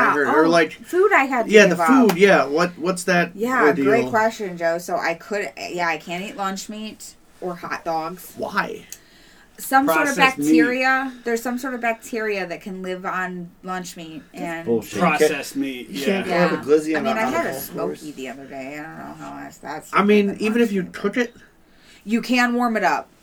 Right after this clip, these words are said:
Speaker 1: If you cook, war-, if you warm it up.
Speaker 2: So
Speaker 1: So I
Speaker 2: who
Speaker 1: was
Speaker 2: eats cold hot dogs?
Speaker 4: Weirdos, psychopaths.
Speaker 1: Well, that's what I was thinking. I was like, "So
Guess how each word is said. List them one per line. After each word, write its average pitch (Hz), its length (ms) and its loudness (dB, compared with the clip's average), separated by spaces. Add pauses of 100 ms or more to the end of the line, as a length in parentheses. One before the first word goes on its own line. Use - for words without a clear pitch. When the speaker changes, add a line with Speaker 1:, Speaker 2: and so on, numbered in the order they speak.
(100)
Speaker 1:
If 180 160 -8
you 190 80 -4
cook, 226 320 -2
war-, 185 260 -4
if 165 240 -6
you 170 80 -10 (100)
warm 175 280 -6
it 165 80 -6
up. - 160 -4
Speaker 2:
So 247 80 2
Speaker 1:
So 247 60 8
I 262 40 8
Speaker 2:
who 294 80 8
Speaker 1:
was 330 100 8
Speaker 2:
eats 320 140 2
cold 311 260 2
hot 349 220 0
dogs? - 640 -4
Speaker 4:
Weirdos, 117 540 0 (140)
psychopaths. 113 360 -8
Speaker 1:
Well, 311 120 2
that's 587 200 4
what 622 80 -4
I 587 160 2
was 392 140 0
thinking. 202 800 -8
I 226 120 0
was 262 180 0
like, 247 220 -2 (300)
"So 254 380 -2